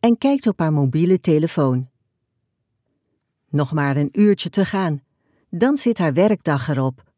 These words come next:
Het is nog steeds enorm druk op het strand in Zoutelanden, waar alle strandhuisjes al wekenlang bezet zijn.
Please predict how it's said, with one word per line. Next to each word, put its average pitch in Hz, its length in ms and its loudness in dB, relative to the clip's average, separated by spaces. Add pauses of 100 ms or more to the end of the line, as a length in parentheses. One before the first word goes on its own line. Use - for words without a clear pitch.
(1000)
Het 147 180 -4
is 139 140 -2
nog 147 160 -6
steeds 156 400 2
enorm 156 520 2
druk 180 280 2
op 185 100 0
het 185 120 0
strand 170 360 0
in 180 120 2
Zoutelanden, 165 760 0 (340)
waar 220 320 0
alle 269 260 2
strandhuisjes 175 880 -2
al 151 200 -2
wekenlang 156 560 0
bezet 165 360 0
zijn. 139 420 0